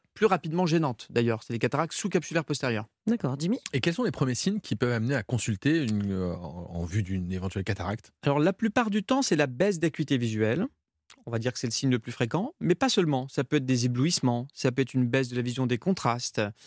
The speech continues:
Speaker 1: euh, qui amène à consulter. Ça peut être des difficultés pour conduire la nuit,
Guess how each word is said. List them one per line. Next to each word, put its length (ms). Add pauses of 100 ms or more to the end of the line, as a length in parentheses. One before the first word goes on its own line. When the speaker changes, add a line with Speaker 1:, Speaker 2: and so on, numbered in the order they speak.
(560)
Speaker 1:
euh, 100
qui 160
amène 200
à 60
consulter. 360
Ça 160
peut 120
être 220 (460)
des 80
difficultés 500
pour 300
conduire 520
la 120
nuit, 320